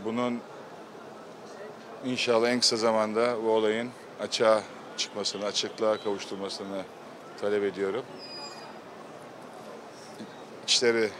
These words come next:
Bakanlığımız ve emniyet birimleri çok çabuk hareket ettiler. Allah razı olsun onlardan. Şimdi işin sebebi nedir, amacı nedir, onun dibine inilecek.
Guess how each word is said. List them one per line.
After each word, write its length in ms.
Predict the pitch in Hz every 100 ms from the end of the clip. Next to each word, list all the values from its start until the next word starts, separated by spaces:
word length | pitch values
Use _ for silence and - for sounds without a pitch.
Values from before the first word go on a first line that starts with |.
| - - -
Bakanlığımız 600 | 104 110 107 107 107 107
ve 100 | 110
emniyet 300 | 110 110 110
birimleri 400 | 107 101 101 104
çok 240 | 113 110 -
çabuk 240 | 107 98
hareket 280 | 104 95 95
ettiler. 420 | 92 - 98 123 - - - - - - - 104
Allah 260 | 104 107
razı 280 | 107 107 101
olsun 260 | 107 - 101
onlardan. 460 | 98 95 92 120 123 - - - - - - -
Şimdi 420 | 117 110 120 127 - - -
işin 380 | 120 - 120 123 - - -
sebebi 460 | - 113 113 110 110
nedir, 240 | 113 110
amacı 380 | 113 110 107 113
nedir, 280 | 104 113 110
onun 280 | 110 113
dibine 260 | 104 104 107
inilecek. 420 | 101 92 87 123